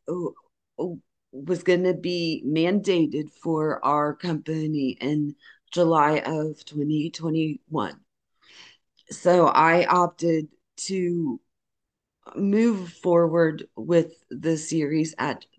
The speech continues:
that time. We weren't given options for exemptions,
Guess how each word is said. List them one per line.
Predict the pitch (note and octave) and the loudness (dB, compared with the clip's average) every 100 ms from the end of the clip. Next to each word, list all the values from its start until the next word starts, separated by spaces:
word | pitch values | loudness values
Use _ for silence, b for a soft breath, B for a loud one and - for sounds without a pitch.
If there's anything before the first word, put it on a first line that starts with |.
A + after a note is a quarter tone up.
| - | -10
that | C#3+ - | -10 -12
time. | - F#3+ F#3+ G#2 - _ _ b b b b _ - | -14 -6 -6 -6 -14 _ _ b b b b _ -2
We | F3+ F3+ | 0 2
weren't | F#3+ F#3+ - - | 4 2 -2 -8
given | F#3+ G3 F3 F3+ E3+ | 2 4 6 2 4
options | E3+ E3 - - E3+ D#3+ D3+ - - B2+ | 2 2 0 -6 -4 -2 -4 -8 -12 -8
for | E3 D#3+ C#3+ | -2 0 2
exemptions, | D3 C#3 D3+ D#3 E3+ - A3 A3+ A#3+ A#3 | 0 -4 -2 -2 -2 -2 2 2 0 -6